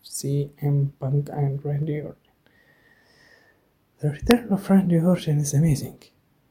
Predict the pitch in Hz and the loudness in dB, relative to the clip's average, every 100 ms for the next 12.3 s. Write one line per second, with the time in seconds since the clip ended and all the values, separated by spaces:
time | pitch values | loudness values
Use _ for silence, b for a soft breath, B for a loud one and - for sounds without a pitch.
0 | - 127 127 - - 131 127 135 139 151 | -18 -16 -14 -10 -4 -2 -2 -4 -2 -4
1 | 143 240 - - - _ _ 160 - - | -4 -6 -6 -20 -20 _ _ -20 -20 -18
2 | - 240 208 - 185 156 170 - _ _ | -6 -6 -6 -8 -6 -4 -4 -8 _ _
3 | _ _ _ _ 143 147 - - 170 160 | _ _ _ _ -4 -4 -4 -4 -2 -2
4 | - 156 151 156 - 139 151 151 165 165 | -4 -6 -4 -4 -4 -4 -4 -4 -4 -4
5 | - 147 - - 160 190 175 156 170 175 | -8 -16 -18 -8 2 2 4 2 2 0
6 | - _ 156 143 - - 196 175 170 170 | -4 _ -4 -2 -2 -4 -2 4 4 4
7 | 165 170 - - 139 170 156 156 143 - | 0 0 -4 -8 -4 -2 -2 -2 -4 -4
8 | - 147 151 147 151 156 - _ - - | 0 4 4 4 4 2 -6 _ -20 -20
9 | _ - 135 143 143 - 151 151 - 156 | _ -12 -4 -4 -4 -6 -4 -2 -4 -6
10 | 170 - - - _ _ - - - - | -6 -10 -20 -20 _ _ -16 -14 -6 0
11 | 160 165 - 147 - 147 147 139 - - | 4 4 4 -2 2 2 2 0 -4 -8
12 | - - - | -18 -20 -20